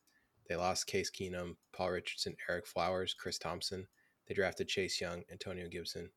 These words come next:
Sadiq Charles. Seahawks connection. The gift that keeps on giving when I do these Seahawks connection things. This is now the home of J D McKissick. Last year they were three and thirteen, Eric. Where do you have 'em now?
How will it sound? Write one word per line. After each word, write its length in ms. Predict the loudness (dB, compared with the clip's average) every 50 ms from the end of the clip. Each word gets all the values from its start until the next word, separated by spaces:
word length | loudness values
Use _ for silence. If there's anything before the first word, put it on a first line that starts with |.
| _ _
Sadiq 360 | -6 -6 -4 -4 -8 -6 -4
Charles. 320 | -2 0 0 0 0 4
Seahawks 260 | 6 6 6 6 2 2
connection. 420 | 2 0 2 2 2 2 0 0 -4 -10 -20 -20 -20 _ _
The 60 | 8
gift 240 | 12 12 10 12 10
that 120 | 6 6
keeps 240 | 6 2 2 4 4
on 160 | 4 6 6
giving 320 | 6 6 6 6 2 2 0
when 120 | 0 0
I 120 | 0 0
do 100 | 0 -2 -2
these 200 | -2 0 2 2
Seahawks 280 | 2 2 2 0 -2
connection 400 | -4 -2 -2 0 0 -2 -2 -2
things. 440 | 0 0 0 2 2 0 -2 -6 -8 _ _ _ _
This 160 | 0 0 2
is 100 | 2 0
now 200 | 0 0 0 0
the 80 | 0 0
home 380 | 0 2 4 4 4 4 2 -2
of 280 | 0 0 0 0 0 0
J 160 | 4 4 4
D 120 | 4 4 2
McKissick. 460 | 2 2 2 0 2 2 0 -2 -2 _ _ _ -20 -20 -18 -16 -16 -16 -18 -20 -20 _ 6
Last 260 | 8 8 8 8 8
year 80 | 8 8
they 100 | 10 10
were 120 | 8 8
three 320 | 6 6 8 10 10 10
and 140 | 10 8 8 10
thirteen, 600 | 10 10 8 6 2 4 6 8 8 8 8 6
Eric. 480 | 4 4 4 6 4 4 2 -2 -8 -10 _ _ _
Where 140 | 0 4 6
do 60 | 8
you 60 | 8
have 180 | 10 8 8 8
'em 120 | 4 4
now? 260 | 4 4 4 2 0